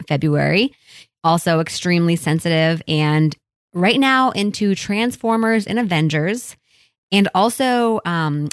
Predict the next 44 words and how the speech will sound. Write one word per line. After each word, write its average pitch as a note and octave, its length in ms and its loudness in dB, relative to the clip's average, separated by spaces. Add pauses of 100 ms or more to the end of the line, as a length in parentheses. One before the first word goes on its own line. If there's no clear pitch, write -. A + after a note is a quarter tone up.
Power A3 300 2
Rangers, D3 440 -4
which E3+ 180 -4
I F3+ 180 0
watched D#3 320 -2
as D#3 140 -6
a D#3+ 60 -12
kid. D3+ 340 -10
So D#3 120 -6
it's D#3+ 180 -10
making E3 320 -4
me, D#3 80 -2
I D#3+ 140 0
act-, F3 180 -2
he F3+ 80 2
was G#3 120 2
actually A3 280 0
just F3 300 -2
watching D#3+ 360 -2
before D#3+ 180 -2
I D3+ 80 0
came D#3 160 0
down D3 160 0
here D#3+ 140 4
an D3+ 80 0
episode E3 460 0
that E3 120 -2
I D#3+ 200 2
watched E3 380 0
when D#3+ 100 2
I D3 160 -2
was D3+ 160 0
in, D3 80 0
like, D3 140 -4
fourth C#3+ 260 -8
grade. F2+ 340 -10
It D#3+ 80 -6
was F3+ 260 -4
real G3 380 0
weird. C#3+ 300 -10 (580)
Um, D#3+ 140 0
they F3 100 2
still, F3 220 -2
they, E3 180 -2